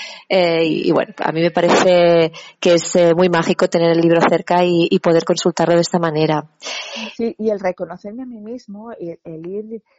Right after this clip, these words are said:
Speaker 2: entendiendo las lecciones de la vida que me va dando continuamente,
Speaker 1: Ujú.
Speaker 2: eh, el poder plantear el día de una forma diferente, también incluso, eh, antes de irse a dormir,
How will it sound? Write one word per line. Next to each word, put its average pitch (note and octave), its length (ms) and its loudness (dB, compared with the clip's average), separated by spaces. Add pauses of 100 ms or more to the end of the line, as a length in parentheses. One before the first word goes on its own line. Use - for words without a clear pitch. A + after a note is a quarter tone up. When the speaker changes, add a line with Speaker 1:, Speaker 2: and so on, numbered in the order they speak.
(140)
Speaker 2:
entendiendo G3 520 -12
las F#3 180 -14
lecciones F3 400 -12
de F#3+ 80 -12
la E3+ 100 -16
vida F3+ 300 -12
que - 100 -20
me D#3+ 120 -18
va D#3 120 -16
dando F3 240 -16
continuamente, D#3+ 920 -12 (360)
Speaker 1:
Ujú. E3+ 260 -4
Speaker 2:
eh, D#3+ 360 -2 (440)
el F3 140 -8
poder F3 340 -10
plantear G#3+ 560 -10
el G3 160 -10
día G3 180 -10
de F#3+ 80 -12
una F#3 160 -16
forma F3 340 -16
diferente, E3+ 720 -12
también G3 520 -10
incluso, F#3+ 600 -8
eh, D#3 300 -10
antes F3+ 280 -10
de F#3+ 80 -6
irse E3+ 200 -14
a - 20 -14
dormir, D#3 420 -10